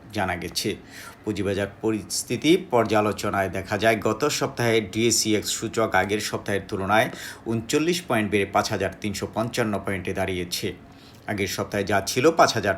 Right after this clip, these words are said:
তিনশো ষোলো পয়েন্ট। গত সপ্তাহে নির্বাচিত কোম্পানির সূচক ডিএস তিরিশ সপ্তাহের ব্যবধানে প্রায় একুশ পয়েন্ট বেড়ে এক হাজার নয়শো ছিয়াশি পয়েন্টে দাঁড়িয়েছে। আগের সপ্তাহ শেষে যা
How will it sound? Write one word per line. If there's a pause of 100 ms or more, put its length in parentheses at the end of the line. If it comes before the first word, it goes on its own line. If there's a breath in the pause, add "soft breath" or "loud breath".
তিনশো
ষোলো
পয়েন্ট। (480 loud breath)
গত
সপ্তাহে
নির্বাচিত
কোম্পানির
সূচক (100)
ডিএস (220)
তিরিশ
সপ্তাহের
ব্যবধানে (720 loud breath)
প্রায়
একুশ
পয়েন্ট
বেড়ে
এক
হাজার (160)
নয়শো (140)
ছিয়াশি
পয়েন্টে (140)
দাঁড়িয়েছে। (640 loud breath)
আগের
সপ্তাহ
শেষে
যা